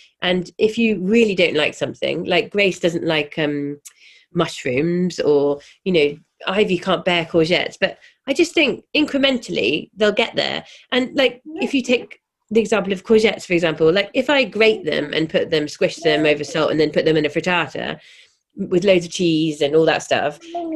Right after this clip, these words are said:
they'll eat it, and they'll, now they're old enough to reason with them and say, "Oh, you can see the courgettes. Yeah, the courgettes are in there. I don't need to lie about the courgettes, but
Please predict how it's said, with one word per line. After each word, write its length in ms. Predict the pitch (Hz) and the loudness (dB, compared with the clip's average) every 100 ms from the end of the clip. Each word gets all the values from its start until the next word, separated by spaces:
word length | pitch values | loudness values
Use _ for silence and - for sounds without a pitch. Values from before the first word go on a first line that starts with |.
| 285 | 2
they'll 140 | 240 | 6
eat 300 | 247 294 - | 6 4 0
it, 100 | 185 | -2
and 140 | 175 196 | 0 2
they'll, 320 | 208 208 208 - | 2 2 -4 -2
now 300 | 226 277 254 | 2 4 4
they're 180 | 220 220 | 4 6
old 220 | 226 214 | 6 4
enough 260 | 156 143 - | 0 -2 -6
to 120 | 180 | -2
reason 400 | 202 208 175 151 | 2 2 0 -2
with 140 | 160 | -2
them 120 | 156 | 0
and 120 | 147 147 | -2 0
say, 260 | 170 151 | 0 2
"Oh, 80 | 196 | 2
you 200 | 196 220 | 0 -2
can 160 | 220 214 | -4 -4
see 200 | 269 233 | 0 0
the 80 | |
courgettes. 480 | 165 156 156 160 - - | 2 0 0 -4 -4 0
Yeah, 140 | 170 | 0
the 80 | 170 | 2
courgettes 380 | - 226 - 170 | 2 4 2 2
are 40 | |
in 160 | 180 170 | 2 2
there. 180 | 143 147 | 2 2
I 40 | |
don't 140 | 175 170 | 0 0
need 120 | 190 | -2
to 100 | 190 | 0
lie 200 | 175 170 | 0 2
about 240 | 160 147 | 0 -2
the 60 | 151 | -4
courgettes, 440 | 147 143 127 113 | -4 0 -2 0
but 220 | 175 156 | 0 0